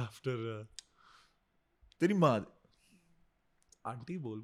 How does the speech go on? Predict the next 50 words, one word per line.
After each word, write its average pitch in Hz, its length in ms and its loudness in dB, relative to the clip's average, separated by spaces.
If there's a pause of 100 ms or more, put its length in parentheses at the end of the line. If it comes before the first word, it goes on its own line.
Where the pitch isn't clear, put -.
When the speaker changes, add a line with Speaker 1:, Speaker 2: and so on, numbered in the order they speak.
Speaker 1:
कुत्ते। - 360 -12
Speaker 2:
Oh, 143 180 4
right, 170 140 4
right, 165 100 0
Speaker 1:
Like, 185 160 8
Speaker 2:
right, 147 100 2
Speaker 1:
come 131 140 4
Speaker 2:
right, 117 180 0
Speaker 1:
on, - 80 -8
Speaker 2:
yeah। - 100 -12
Speaker 1:
यार। - 260 -10
Speaker 2:
Yeah, 151 180 6
yeah, 135 100 4
Speaker 1:
तेरी 101 100 2
Speaker 2:
aunty, 151 280 2
aunty, 120 180 0
Speaker 1:
respect 143 340 2
Speaker 2:
aunty। 139 140 0
Speaker 1:
रख। 143 160 -4
Speaker 2:
Oh, 202 180 8
right, 180 40 4
right, 208 140 4
right, - 0 -
right, 202 180 2
Speaker 1:
Respect 165 400 4
Speaker 2:
right। 214 100 4
Speaker 1:
कर 156 120 4
यार, 139 360 0
respect। - 440 -6 (200)
Speaker 2:
Okay, 143 180 0
okay, 131 160 0
okay, 113 180 -4
okay, 107 180 -8
okay। - 140 -14 (460)
Aunty 139 260 -2 (460)
Speaker 1:
हाँ। 110 120 -16 (260)
Speaker 2:
saw 131 160 2
the 110 100 -4
video। 92 240 -6 (1120)
And 202 100 8
how 294 100 12
was 294 160 12
Speaker 1:
हाँ, 180 100 8
Speaker 2:
it? 135 140 4
Speaker 1:
and 147 60 2
Speaker 2:
Did - 20 4
Speaker 1:
then 170 120 4
Speaker 2:
they 247 100 12
like, 190 160 8
you 208 100 4